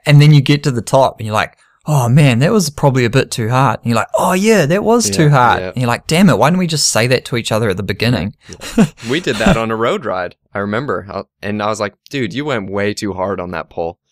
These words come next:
Speaker 2: And <laughs> you said, "No, you went too hard."
Speaker 1: <laughs>
Speaker 2: Like, "Oh, I thought it was you, man."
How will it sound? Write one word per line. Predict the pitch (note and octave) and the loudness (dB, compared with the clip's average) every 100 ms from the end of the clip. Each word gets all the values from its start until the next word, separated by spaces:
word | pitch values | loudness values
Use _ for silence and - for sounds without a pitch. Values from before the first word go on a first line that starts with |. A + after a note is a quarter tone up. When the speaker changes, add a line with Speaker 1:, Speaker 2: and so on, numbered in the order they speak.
| _ _ _ | _ _ _
Speaker 2:
And | A2 F#3+ | -8 -8
<laughs> | |
you | C#3 C3 C#3+ C3 | -8 -6 -4 -4
said, | C3 B2+ | -4 -4
"No, | E3+ A#3 - | -2 -2 -4
you | D3+ A3+ | -6 -6
went | A#3 D3+ A#2 | -4 -4 -6
too | D3 A#2 | -6 -4
hard." | G#2+ F#2+ F2+ - - | -4 -6 -10 -12 -4
Speaker 1:
<laughs> | C4+ - - | -2 -2 -6
Speaker 2:
Like, | G#2+ | -6
"Oh, | B2+ G3+ G#2 E2+ _ _ _ - | -4 -2 -2 -4 _ _ _ -10
I | - | -8
thought | G2 | -4
it | A#2 | -4
was | G2+ | -4
you, | A2 F3+ | -4 -2
man." | A2+ A2+ C3 | -2 -2 -4